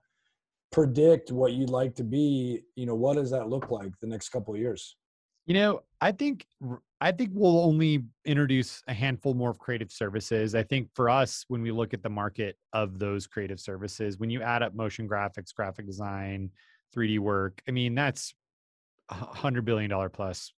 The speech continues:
Speaker 2: total market share. So
Speaker 1: Yep.
Speaker 2: we, we don't need to continue to go on into other spaces. I think for us, it's really evaluating and in making sure our platform is, uh, evolves. And the term we're using i-, to describe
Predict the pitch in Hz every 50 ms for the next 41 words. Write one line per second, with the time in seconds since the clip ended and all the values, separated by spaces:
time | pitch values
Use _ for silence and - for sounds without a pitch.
0 | _ _ - - 123 110 101 101 98 95 92 - 104 - - 110 95 98 104 101
1 | - - 127 110 104 101 95 - - - - - - - 95 90 - 156 190 175
2 | 101 - - - - - - - - 202 233 240 220 190 196 196 190 175 - 170
3 | 147 - 165 160 156 147 143 127 135 127 123 120 120 117 120 113 113 107 110 101
4 | - - - 113 110 113 104 - 107 98 127 151 185 240 294 285 - 302 262 214
5 | 214 190 - 180 143 - - 135 135 131 151 170 165 147 123 113 113 113 120 123
6 | 120 117 113 110 110 110 107 101 104 101 104 110 107 110 113 113 110 - - 110
7 | 95 - - 104 98 98 95 95 92 92 - _ _ _ _ _ _ _ _ -
8 | - 123 131 143 131 - - 123 110 104 101 98 95 95 104 - 104 98 95 95
9 | 92 90 92 90 92 - 104 104 - - 107 92 101 95 90 92 104 120 127 -
10 | - 123 123 113 110 110 110 107 - - - 175 180 160 135 131 139 139 131 123
11 | 120 107 104 113 107 107 107 110 98 _ 107 101 - _ - - 110 95 110 101
12 | - - - 110 113 120 120 113 104